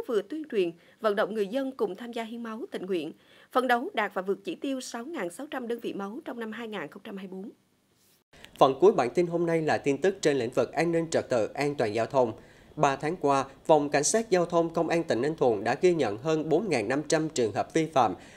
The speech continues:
Speaker 2: qua thiết bị giám sát hành trình trên ô tô kinh doanh vận tải.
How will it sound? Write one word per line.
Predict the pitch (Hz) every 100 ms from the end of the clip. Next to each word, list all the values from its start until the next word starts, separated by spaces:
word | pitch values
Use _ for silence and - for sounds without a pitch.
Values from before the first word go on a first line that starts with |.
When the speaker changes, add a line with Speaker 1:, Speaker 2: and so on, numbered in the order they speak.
| -
Speaker 2:
qua | 156 143
thiết | 139 214
bị | 151 117 98
giám | 127
sát | 196 202 214
hành | 131
trình | 117 131 104 95
trên | - 147 139
ô | 139 139
tô | 139 131 123
kinh | 135
doanh | 123 120
vận | 110 92
tải. | 98 87